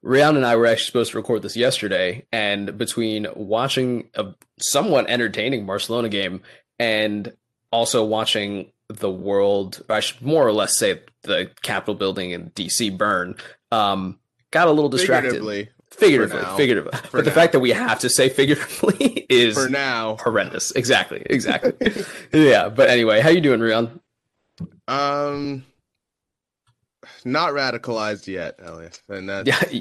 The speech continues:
Speaker 1: do you have to say yet? Should I be concerned <laughs> in any
Speaker 2: <laughs> No,
Speaker 1: way?
Speaker 2: no, no, no.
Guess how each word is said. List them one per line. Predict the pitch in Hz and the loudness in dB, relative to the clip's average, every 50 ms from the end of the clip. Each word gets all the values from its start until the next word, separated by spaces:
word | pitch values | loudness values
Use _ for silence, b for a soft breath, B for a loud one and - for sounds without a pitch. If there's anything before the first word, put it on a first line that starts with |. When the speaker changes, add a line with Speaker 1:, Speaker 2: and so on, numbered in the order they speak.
| 98 117 | -6 -4
Speaker 1:
do | - 120 | -2 0
you | 120 120 | 2 4
have | 117 117 120 | 4 2 2
to | 139 | 2
say | 127 - 165 156 | 2 4 4 4
yet? | 156 160 170 185 147 117 117 | 6 6 4 4 2 2 2
Should | - 123 113 | 2 4 4
I | - - | 4 4
be | - 135 | 4 2
concerned | - - - 120 - - - - - 123 170 226 233 - - - | 2 2 2 2 2 2 2 2 2 2 2 2 2 0 0 0
<laughs> | |
in | - 165 135 123 - | 2 2 2 2 2
any | - 120 120 | 2 2 2
Speaker 2:
<laughs> | |
No, | 120 123 | 2 4
Speaker 1:
way? | 110 135 196 - - | 4 4 4 2 0
Speaker 2:
no, | 120 | -2
no, | 107 107 | -2 -2
no. | 107 113 107 104 - 85 87 - | -2 -4 -6 -6 -8 -10 -14 -14